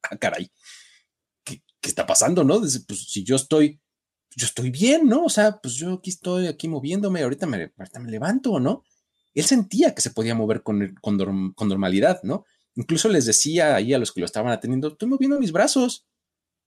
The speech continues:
pero en realidad estaba completamente inmóvil. O sea, perdió la movilidad de las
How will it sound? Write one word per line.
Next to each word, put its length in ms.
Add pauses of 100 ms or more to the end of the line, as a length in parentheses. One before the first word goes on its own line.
(120)
pero 280
en 80
realidad 400
estaba 360
completamente 920
inmóvil. 560 (1000)
O 80
sea, 280 (480)
perdió 640
la 180
movilidad 600
de 140
las 180